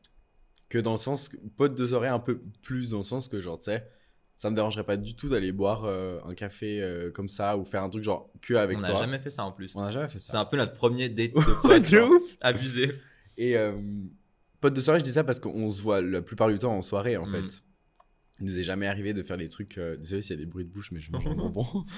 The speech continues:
Speaker 2: Il y en a qui kiffent, hein.
Speaker 1: Non. <laughs> Je dirais potes de soirée parce qu'on s'est vu, genre, uniquement dans ce contexte, mais dans l'absolu, je, je trouve qu'on s'entend bien plus que des potes de soirée lambda
Speaker 2: Hmm.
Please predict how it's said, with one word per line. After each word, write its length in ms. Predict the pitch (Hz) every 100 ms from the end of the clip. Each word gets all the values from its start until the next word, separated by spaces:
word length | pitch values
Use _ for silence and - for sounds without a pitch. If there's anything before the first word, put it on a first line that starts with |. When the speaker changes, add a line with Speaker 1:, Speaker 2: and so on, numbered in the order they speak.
| 185
Speaker 2:
Il 40 | 107
y 20 |
en 40 |
a 60 | 101
qui 140 | - 95
kiffent, 240 | - 104
hein. 120 | 95 107 _ _ _ _ - - - - - - -
Speaker 1:
Non. 120 | 127
<laughs> 1120 | 143 139 - - 202 - - - - - -
Je 100 | 101
dirais 200 | 117 135 143
potes 220 | 147 139
de 80 | 127
soirée 260 | 123 135
parce 160 | 123 113
qu'on 260 | - 101 107
s'est 180 | - 107
vu, 240 | 104 123
genre, 260 | 110 95 -
uniquement 300 | 110 110 113
dans 100 | 98
ce 60 |
contexte, 440 | - 101 123 123 107
mais 300 | 95 92 - _ -
dans 140 | 92
l'absolu, 540 | 107 104 - 113 120 131
je, 120 | 117 -
je 80 | 98
trouve 120 | -
qu'on 120 | 113 101
s'entend 480 | 98 92 92 - - - _ _ _ _ _ -
bien 240 | 98 101
plus 280 | 104 127 120
que 80 | 107
des 120 | 92
potes 220 | 90 98
de 60 | 92
soirée 260 | 98 98
lambda 480 | 87 87 90 101 113 -
Speaker 2:
Hmm. 200 | 104 92